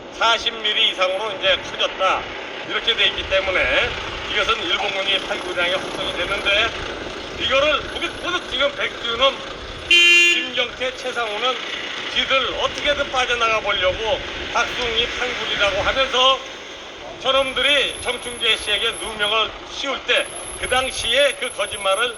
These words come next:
여전히 계속하고 있는 겁니다. 다음번 재판에서 완전히 과학적으로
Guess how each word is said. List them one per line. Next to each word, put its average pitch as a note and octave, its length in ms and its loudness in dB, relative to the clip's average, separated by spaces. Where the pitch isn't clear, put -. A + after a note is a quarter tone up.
여전히 B3+ 520 2
계속하고 G#3+ 460 -6
있는 F#3 180 -4
겁니다. D#3 400 0
다음번 D#4 440 2
재판에서 C#4 680 2
완전히 D4+ 480 2
과학적으로 C#4 760 0